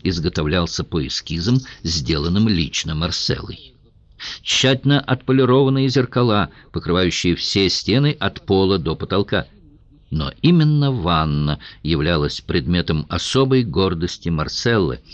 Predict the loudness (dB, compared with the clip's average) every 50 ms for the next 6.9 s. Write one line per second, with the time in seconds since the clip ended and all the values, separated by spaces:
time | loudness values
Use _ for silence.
0 | -18 -14 -6 -2 0 0 0 0 -2 -4 -2 0 0 2 4 4 4 2 2 0
1 | 0 0 -2 -2 -2 0 0 0 0 0 -2 -6 -10 -10 -10 -12 -16 -20 -12 -4
2 | 0 2 2 2 0 0 0 0 0 0 0 -2 -2 0 2 2 2 4 4 4
3 | 4 2 2 0 0 -2 -6 -6 -8 -6 -6 -4 -2 -2 -2 -2 -4 -4 -6 -6
4 | -6 -10 -12 -12 -12 -12 -10 -12 -12 -16 -20 -20 _ -20 -20 -20 -20 -20 -20 -20
5 | -20 -20 -20 -20 -20 -20 -20 -20 -20 -20 -20 -20 -8 -2 0 2 2 4 4 4
6 | 2 2 2 0 -2 0 0 2 4 4 4 4 4 4 4 2 0